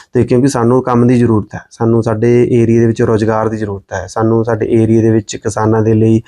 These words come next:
ਅ, ਇੱਕ ਵਧੀਆ, ਅ, ਢਾਂਚੇ ਦੀ ਜ਼ਰੂਰਤ ਹੈ। ਅਗਰ ਉਹ 'ਤੇ ਕੋਈ ਕੰਮ ਨਹੀਂ ਹੈਗਾ, ਮੈਂ ਇਮਾਨਦਾਰੀ ਨੂੰ ਕੀ ਕਹੀਏ ਆਪਾਂ, ਕਿੱਦਾਂ ਕਰੀਏ? ਤੇ ਇਸ ਕਰਕੇ ਖੁੱਡੀਆਂ ਸਾਹਿਬ ਨੂੰ ਵੋਟ ਪਾਉਣ ਨਾਲ ਮੈਨੂੰ ਲੱਗਦਾ ਨਹੀਂ ਕੋਈ ਐਡਵਾਂਟੇਜ ਹੋਏਗਾ।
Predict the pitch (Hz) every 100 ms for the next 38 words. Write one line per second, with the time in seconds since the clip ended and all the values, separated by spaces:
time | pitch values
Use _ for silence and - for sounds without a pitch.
0 | - - - 123 113 113 120 - 110 117
1 | 135 131 123 - 113 110 131 117 113 117
2 | 113 110 98 - - - - 117 120 123
3 | 139 147 143 135 147 147 143 139 120 120
4 | 120 117 117 117 117 113 117 110 - _
5 | 123 120 98 101 - _ _ 120 - -
6 | 107 117 - - _ _ - - - -
7 | - 131 127 139 - 147 139 156 160 160
8 | - _ - 120 - 107 120 120 131 131
9 | 135 131 131 131 117 113 113 _ 117 113
10 | 117 113 113 113 110 107 110 110 117 117
11 | 113 110 104 107 104 110 104 -